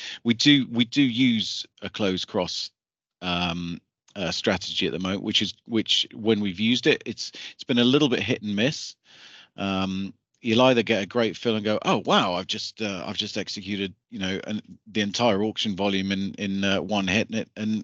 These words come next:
and it's, and it, and it's nowhere, and it's unique, it's ours. Um, but then again, you might, you might have one day where you sort of exe-, executed a thousand shares and you go, "Oh well, well, what was the point in that?" Well, great, it, it, it's still additional liq-, liq-,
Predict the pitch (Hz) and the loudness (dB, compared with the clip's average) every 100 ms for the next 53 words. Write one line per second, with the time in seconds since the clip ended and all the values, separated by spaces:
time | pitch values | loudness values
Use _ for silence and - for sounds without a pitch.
0 | - 107 95 - - 110 107 - - 107 | -4 -6 -6 -8 -8 -4 -4 -6 -6 -6
1 | 90 117 139 98 73 - 98 - 113 101 | 0 4 4 4 0 -2 -2 -2 -2 2
2 | 123 117 80 - 117 101 71 - - - | 4 4 0 0 0 0 -4 -10 -16 -16
3 | - - - - - 95 95 95 98 90 | -16 -16 -16 -12 -4 0 0 0 -4 -6
4 | _ _ _ _ - 120 - 113 101 95 | _ _ _ _ -2 0 2 2 2 2
5 | 101 101 101 101 - 104 104 87 98 101 | 2 2 0 0 0 -2 0 0 -2 -2
6 | 104 98 98 98 98 98 92 - - - | 0 2 2 2 0 0 -4 -14 -20 -14
7 | 101 92 98 95 87 - 104 95 - 95 | -8 -6 -4 -2 -4 -4 -8 -8 -10 -10
8 | - - 95 101 92 104 90 98 95 - | -8 -8 -4 -4 -2 -2 -2 -2 0 2
9 | 92 80 98 98 98 104 87 98 95 85 | 0 -2 -4 -2 -2 -2 -4 -6 -6 -8
10 | _ _ _ 107 98 95 95 73 95 - | _ _ _ -2 0 2 0 -2 -8 -6
11 | 101 82 101 73 131 117 - - - 139 | -4 -2 -2 0 0 -2 -8 -4 4 6
12 | 143 - _ 160 151 113 127 - - 123 | 6 2 _ -6 -6 -4 -4 -4 -8 -8
13 | - 165 139 110 135 127 117 110 - - | 2 4 4 2 0 0 -2 -4 -6 -6
14 | 117 | -4